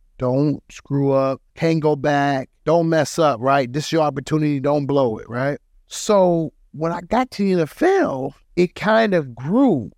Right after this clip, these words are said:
It was, like, even more, "Don't do nothing stupid, don't mess it up, don't mess up your, don't make your mom and dad feel the pain of you doing something stupid," right?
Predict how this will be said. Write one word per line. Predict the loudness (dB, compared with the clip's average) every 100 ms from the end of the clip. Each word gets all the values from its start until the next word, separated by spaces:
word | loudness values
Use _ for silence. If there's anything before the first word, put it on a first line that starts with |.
| _
It | 0
was, | 2 2
like, | 2 2 0 -4 -2
even | 0 2 0
more, | 2 4 4 2 0 _ _ _ -4
"Don't | -4 -2
do | 0
nothing | 2 2 0
stupid, | -4 0 0 2 0 0 -2
don't | 0 2
mess | 2 2
it | 2
up, | 2 0 -4 -4
don't | 0 2 4 0 -4 _ -8
mess | 2 2 4
up | 2 2 0
your, | 0 2 2
don't | 0 0 2 2
make | 0 -2
your | -4 -2
mom | 0 2 2 2 0
and | 0
dad | 2 4 4 2 -2 -6 _ _ 0
feel | 4 4
the | 2
pain | 0 2 4 4 2 -2
of | -2
you | -2
doing | 0 0 0
something | -2 -4 -8
stupid," | -12 -4 -6 -6 -20 _ _ _ 0
right? | 2 2 -2